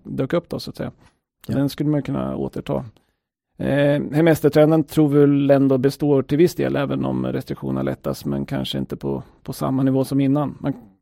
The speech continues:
Speaker 1: kanske kan tänka sig byggmaxexemplet med att det blir halva uppgången, liksom.
Speaker 2: Ja.
Speaker 1: Någonting sånt.
Speaker 2: När kom förvärvet in förresten?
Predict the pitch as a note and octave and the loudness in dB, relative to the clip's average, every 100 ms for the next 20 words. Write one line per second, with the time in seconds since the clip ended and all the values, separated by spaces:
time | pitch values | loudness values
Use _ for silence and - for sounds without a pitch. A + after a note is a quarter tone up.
0 | _ D3+ C#3 D3 D3+ C#3 B2+ C3+ B2+ C#3+ | _ -4 -2 0 0 0 -2 -2 2 2
1 | B2+ B2+ - C3 D3+ C#3+ C3 C3+ B2+ - | 2 -2 -4 -2 0 0 -4 -6 -4 -6
2 | C#3+ C3+ C#3 C3 C#3+ C#3 - - C#3+ - | -4 -2 -2 0 2 0 -4 -8 -8 -6
3 | C#3+ C#3 - - - C2 - G#2 G#2 _ | -4 -4 -6 -8 -12 -14 -6 -4 -4 _
4 | _ - C#2 - C#3+ - - C#3 D3+ C3+ | _ -8 -6 -6 -8 -10 -10 -4 -2 0
5 | D#3 C#3 D3 C#3 C#3 F3+ A2 G2 G#2 E2+ | -2 -2 0 2 2 0 -2 -2 -2 -4
6 | F2 F2 | -6 -10